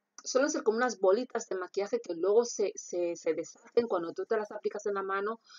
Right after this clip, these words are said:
¿vale? Porque sí que al ponértelas, eh, puede pasar que tu piel se quede, mm, como un tono así muertecino, blanco, ¿vale?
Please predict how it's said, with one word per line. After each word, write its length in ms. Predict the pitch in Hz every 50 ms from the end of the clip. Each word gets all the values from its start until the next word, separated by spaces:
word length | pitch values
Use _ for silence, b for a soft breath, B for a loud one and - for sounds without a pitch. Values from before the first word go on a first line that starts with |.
| B B B
¿vale? 380 | 175 190 196 202 247 262 262 -
Porque 300 | 214 202 208 - - -
sí 220 | - - 240 226
que 100 | - 190
al 60 | 180
ponértelas, 720 | - 180 180 190 220 233 233 - 254 247 262 262 277 269 269 B B B B B B _
eh, 160 | - 196 190
puede 380 | - - 202 202 214 226 233 233
pasar 460 | 233 - 220 220 - - - 262 262 262
que 140 | - - 160 _
tu 140 | - 175 165
piel 240 | - 190 220 240 240
se 160 | - 214 160
quede, 380 | - 185 185 196 208 - - _ -
mm, 340 | - 170 165 156 156 156 - -
como 180 | - 170 170 170
un 100 | 185 196
tono 240 | - 226 233 240 233
así 220 | 226 - - 196
muertecino, 760 | 196 190 185 180 180 - 185 180 - - - 269 233 185 156 160
blanco, 440 | 180 185 180 175 175 - - 160 156
¿vale? 380 | 180 196 208 240 240 254 -